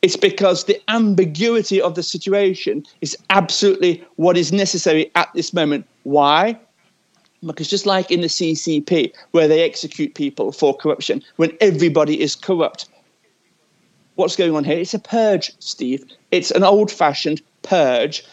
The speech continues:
under the pretext of anti-corruption, 'cause he wants to keep all of his Western sugar daddies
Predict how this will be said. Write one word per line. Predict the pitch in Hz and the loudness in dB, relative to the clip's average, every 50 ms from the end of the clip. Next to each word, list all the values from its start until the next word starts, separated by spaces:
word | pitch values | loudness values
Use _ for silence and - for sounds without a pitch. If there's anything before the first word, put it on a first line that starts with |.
| - _ _ | -20 _ _
under | - 170 165 160 | -4 -2 0 0
the | 156 151 | -2 -2
pretext | - - - 247 254 262 254 254 - - - - | -4 -6 -4 -4 -4 -4 -4 -4 -6 -6 -4 -4
of | 196 180 | -2 -2
anti-corruption, | 180 175 170 - 180 170 - - 165 156 - - - - 156 160 151 - _ _ _ | 0 -2 0 -2 -4 -4 -2 -2 -2 -2 -2 -4 -6 -6 -6 -6 -8 -12 _ _ _
'cause | - 147 | -6 -2
he | 160 175 | 0 2
wants | 175 196 185 175 - - | 2 2 0 -2 -4 -6
to | 175 | -6
keep | 175 - 196 175 180 - - | -6 -4 -4 -6 -6 -2 0
all | 185 180 170 160 | 2 2 2 0
of | 156 147 | 0 0
his | 165 160 151 - - - - _ _ | 0 0 -2 -4 -10 -18 -20 _ _
Western | - 175 175 156 - - 156 151 | 0 0 0 0 0 -2 -4 -2
sugar | - - 185 156 160 139 | 0 0 2 2 2 2
daddies | 156 143 135 139 143 131 - - | 2 2 2 2 0 -2 -4 -8